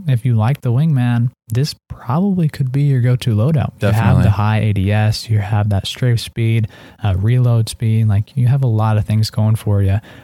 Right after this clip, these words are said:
Speaker 1: by the numbers, but you need that skill to back it up.
Speaker 2: Definitely. This next one is just the third party loadout.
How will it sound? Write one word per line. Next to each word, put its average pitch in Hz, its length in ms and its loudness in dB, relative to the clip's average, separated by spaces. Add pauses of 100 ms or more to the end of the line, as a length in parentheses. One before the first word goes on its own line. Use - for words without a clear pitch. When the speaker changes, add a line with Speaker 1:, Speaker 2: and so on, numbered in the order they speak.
(120)
Speaker 1:
by 117 140 0
the 98 100 -2
numbers, 135 460 0
but 104 200 -2
you 104 120 2
need 107 200 0
that 101 200 0
skill 95 300 -2
to 95 60 -2
back 95 280 -2
it 95 80 -2
up. - 120 -8 (800)
Speaker 2:
Definitely. 92 520 -2 (120)
This 139 260 -2
next 110 360 -2
one 101 400 0
is 92 480 0 (1120)
just 170 440 0 (100)
the 95 140 0
third 113 580 -2
party 95 640 0 (380)
loadout. 92 460 -2